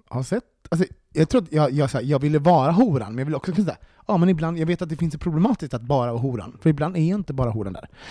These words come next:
Men han reagerade på det här då, för att jag, för honom var jag ju bara horan då. Och då skrev, <laughs> skrev, skrev han ett meddelande till mig. Ehm, eh, "How come, eh, how come the guy who, who fucked, eh, a bunch of guys in one day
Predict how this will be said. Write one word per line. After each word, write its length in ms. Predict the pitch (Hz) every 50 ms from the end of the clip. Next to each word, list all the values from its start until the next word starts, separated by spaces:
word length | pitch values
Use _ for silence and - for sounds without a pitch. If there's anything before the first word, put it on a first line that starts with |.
| - - - -
Men 240 | - 180 208 208 -
han 220 | 151 165 175 165
reagerade 440 | 160 170 170 147 139 156 180 190 180
på 100 | - -
det 60 | 165
här 140 | 120 113 101
då, 140 | 104 107 -
för 120 | - 147
att 100 | 139 -
jag, 220 | - 135 123 127 -
för 80 | 160
honom 340 | 131 156 160 147 143 143 151
var 200 | 139 131 117 120
jag 100 | 123 117
ju 60 | 113
bara 180 | 110 117 117 107
horan 340 | 113 127 117 120 135 180 175
då. 180 | - - - - - - - - -
Och 220 | - - _ -
då 80 | 147 156
skrev, 260 | - - 165 143 123 107 107 127 -
<laughs> 60 | - -
skrev, 340 | - - - 135 - 160 160
skrev 200 | - - 156 139
han 80 | 131 120
ett 40 |
meddelande 260 | 131 127 117 117 113 113
till 80 | 127
mig. 140 | 110 98 - - - - - - - - - _
Ehm, 500 | 139 135 127 127 123 123 120 120 127 - - _ _ _ _ - - - -
eh, 360 | - 127 131 120 113 107 101
"How 160 | 104 170 190
come, 380 | - - 220 202 196 196 180 175 -
eh, 160 | 151 160 165 -
how 180 | 127 196 226
come 380 | - - 214 196 190 190 190 233 - _ _ _ _ _ _ _ _ _ _ 139
the 80 | 135 160
guy 580 | 135 127 156 156 151 151 151 151 147 120 127 160
who, 180 | 147 139 151 -
who 260 | - 123 147 151 143
fucked, 520 | - - - 139 - - _ - - - 135
eh, 340 | 123 120 117 113 113 107 101 - - - - - - -
a 40 | 123
bunch 320 | 123 147 147 147 139 -
of 60 | 151
guys 420 | 135 135 127 123 123 123 123 - - -
in 200 | 143 139 135 131
one 200 | 127 127 127 123
day 280 | 123 120 117 117 117